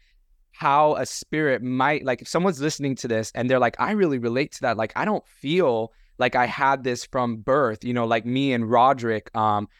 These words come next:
where we, like, I was sensitive from birth. I, I knew, like, there, it was no,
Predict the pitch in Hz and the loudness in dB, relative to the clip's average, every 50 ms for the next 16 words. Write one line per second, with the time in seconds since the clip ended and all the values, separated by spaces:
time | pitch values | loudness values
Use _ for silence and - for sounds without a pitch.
0 | _ _ - 127 127 120 127 127 127 123 120 117 107 - _ - 117 131 143 131 | _ _ 0 0 0 2 2 0 2 2 2 0 0 -4 _ 0 2 4 4 2
1 | 120 113 107 - - _ - - 135 131 123 - - 123 110 - 120 113 110 107 | 0 -2 -8 -12 -16 _ -4 -2 0 0 0 -2 -4 -6 -4 -2 -2 -4 0 0
2 | 120 113 107 104 - 98 117 123 - - 117 131 147 139 131 135 135 139 139 139 | 2 2 2 0 0 0 0 0 0 0 -2 -2 -2 -2 -2 -2 -2 -2 -2 -2
3 | 131 123 117 110 113 - 123 117 135 135 127 131 143 151 147 127 139 147 151 147 | -2 -2 -4 -4 -4 -8 -6 -4 -4 -2 0 0 0 0 0 0 2 2 4 2
4 | 143 | 2